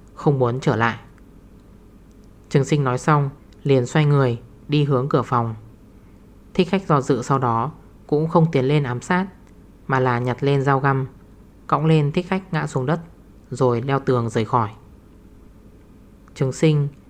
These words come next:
đánh gãy cái chốt cửa bế khí mà vào. Chỉ thấy Dương Khai đã ngã xuống bên cạnh bàn. Lúc này,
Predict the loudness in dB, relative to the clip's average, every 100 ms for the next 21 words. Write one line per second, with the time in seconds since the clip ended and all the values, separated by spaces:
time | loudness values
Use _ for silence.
0 | -12 -6 -4 -2 -4 -4 -4 -4 -2 0
1 | 0 0 -8 -6 -4 -4 -4 -2 0 0
2 | 0 -2 -4 -8 -18 -20 -20 -20 -20 -6
3 | -2 0 2 2 0 2 0 0 -2 -4
4 | -4 -4 -4 -4 -2 -2 -4 -4 -4 -2
5 | -4 -8 -16 -20 -20 -20 -20 -4 0 2
6 | 2 0